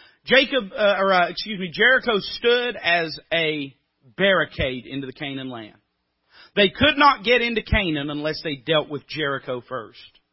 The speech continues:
But Jericho was a problem too, because it was surrounded by walls that were many feet thick uh, they were surrounded by walls that were impenetrable, impenetrable to them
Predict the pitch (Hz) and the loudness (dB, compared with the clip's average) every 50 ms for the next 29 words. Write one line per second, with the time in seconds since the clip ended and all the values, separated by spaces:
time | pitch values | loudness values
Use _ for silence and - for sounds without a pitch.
0 | _ _ _ _ _ - 156 156 139 175 214 214 208 - 208 202 180 160 139 143 | _ _ _ _ _ -10 -8 -2 2 4 6 6 4 4 0 -2 -2 -2 -6 -10
1 | - - - 202 208 185 143 143 139 135 131 - 185 175 147 123 127 - - 156 | -8 -4 0 0 0 0 0 -4 -8 -10 -8 -6 -6 -6 -6 -8 -10 -10 -10 -10
2 | 135 147 135 139 - - - 147 151 165 185 196 185 165 147 131 131 139 139 139 | -10 -10 -14 -16 -16 -16 -8 -2 0 2 2 2 2 0 -4 -4 -4 -4 -4 -2
3 | 139 131 143 165 175 180 165 143 127 123 120 123 127 - 131 139 131 135 160 180 | -4 -2 -2 0 0 2 2 0 -2 -4 -8 -8 -10 -8 -8 -8 -8 -8 -6 -6
4 | 190 180 160 - 190 185 165 - _ _ - 190 175 143 - _ _ _ _ _ | -8 -8 -10 -10 -12 -12 -12 -14 _ _ -4 -4 -4 -4 -6 _ _ _ _ _
5 | _ _ _ _ _ - 131 135 139 131 151 165 165 156 156 - - - 175 160 | _ _ _ _ _ -8 -6 -6 -4 -4 -2 -2 -2 -2 -2 -6 -8 -8 -4 0
6 | 170 190 202 202 196 185 165 160 156 147 135 160 160 156 151 143 165 185 190 175 | 2 4 4 4 2 0 -4 -6 -6 -4 -2 0 0 0 0 0 0 2 2 2
7 | 170 160 143 123 156 139 - 156 147 135 147 147 143 - - - 214 220 208 170 | 2 0 0 -4 -6 -8 -8 -8 -8 -8 -8 -10 -10 -10 -10 -8 -8 -6 -8 -8
8 | 127 - 147 123 107 - _ _ _ _ - 156 147 147 - - - 240 220 180 | -10 -10 -12 -12 -12 -14 _ _ _ _ -8 -6 -6 -8 -8 -6 -4 -4 -4 -4
9 | - - 151 139 131 127 120 - - 127 123 127 120 104 - _ | -6 -8 -10 -8 -8 -8 -10 -10 -12 -12 -10 -12 -12 -14 -16 _